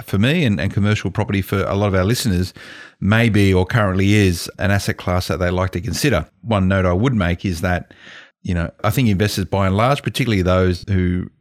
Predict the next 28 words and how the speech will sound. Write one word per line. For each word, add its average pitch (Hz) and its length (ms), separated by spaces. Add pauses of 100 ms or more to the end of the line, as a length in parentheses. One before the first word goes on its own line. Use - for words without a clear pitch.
(400)
are - 80
focused 95 260
on 92 140
residential 98 640
lending, 92 420
may 107 200
not 104 220
be 101 160
informed 95 540
as 87 100
well 92 140
as 87 80
they 90 160
can 92 380
be 82 420
around 87 400 (320)
commercial 95 540 (340)
property, 120 460
and 98 120
they 90 140
therefore 95 440
don't 90 200
consider 90 460
it 87 140 (440)
as 90 380 (100)
an 90 140
alternative 87 560
to 87 420